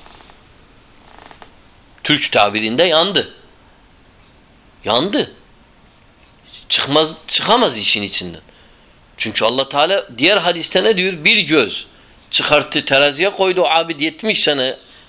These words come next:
ibadet ediyor. Dedi, "Beni," Allah Teala dedi ona, "seni amelinle yoksa rahmetimle hesaba çekeyim?" dedi. "Amelimle. Ben yetmiş sene hiçbir şey günah işlememişim."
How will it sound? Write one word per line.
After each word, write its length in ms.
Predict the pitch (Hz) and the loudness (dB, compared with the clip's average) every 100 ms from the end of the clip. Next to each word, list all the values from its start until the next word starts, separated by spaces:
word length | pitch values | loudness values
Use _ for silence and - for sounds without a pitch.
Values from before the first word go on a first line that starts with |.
| - | -6
ibadet 440 | 123 139 165 - | 2 4 4 2
ediyor. 300 | 139 123 208 - - - - - - _ _ - - - - - - | 0 2 0 -2 -16 -20 -20 -20 -20 _ _ -20 -20 -20 -20 -20 -4
Dedi, 240 | 113 135 151 | -2 0 2
"Beni," 340 | 165 180 - - - - - - - - - | 2 0 -4 -12 -20 -20 -20 -20 -20 -10 -2
Allah 240 | 117 120 | 0 2
Teala 320 | 131 143 160 | 4 2 2
dedi 180 | 160 165 | 0 0
ona, 180 | 175 165 | 0 0
"seni 300 | - 160 123 | 0 0 0
amelinle 760 | 139 147 185 226 226 233 226 - - _ - - | 0 0 0 2 4 4 2 -6 -20 _ -10 -4
yoksa 320 | 135 - 135 | 0 2 2
rahmetimle 680 | 131 123 120 120 110 113 - - - - - - _ _ - | 0 -4 -4 -4 -2 -4 -6 -20 -20 -20 -20 -20 _ _ -12
hesaba 380 | 113 - 113 113 | -4 0 0 0
çekeyim?" 460 | 104 101 120 127 | -2 -6 -6 -6
dedi. 320 | 104 101 151 - | -4 -2 -2 -2
"Amelimle. 540 | 160 202 262 277 139 | -2 0 0 -2 -2
Ben 140 | 175 214 | 0 0
yetmiş 400 | 214 202 233 - | 0 -2 -4 0
sene 300 | 226 233 214 - - - - - _ - | 2 2 0 -6 -20 -20 -20 -20 _ 0
hiçbir 260 | 269 277 240 | 0 2 0
şey 200 | - 202 | 0 0
günah 280 | 165 165 139 | 0 0 0
işlememişim." 640 | - 104 92 85 - | -2 -2 -4 -6 -12